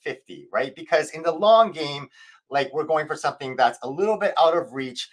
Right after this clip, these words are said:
We create, and that's called a key, keystone content. So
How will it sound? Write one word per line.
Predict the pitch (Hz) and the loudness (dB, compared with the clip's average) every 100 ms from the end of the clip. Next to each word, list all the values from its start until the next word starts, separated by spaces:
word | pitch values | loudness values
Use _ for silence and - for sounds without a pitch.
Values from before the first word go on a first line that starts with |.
| _ _ | _ _
We | 147 151 | -16 -10
create, | - 170 156 147 | -4 -2 -2 0
and | 156 | 4
that's | 180 - | 4 2
called | 185 160 | -4 -4
a | |
key, | - 165 151 _ | -6 -12 -14 _
keystone | - 165 147 123 | -16 -10 -8 -6
content. | - 90 - - _ | -6 -6 -8 -20 _
So | - 135 131 | -6 -2 -2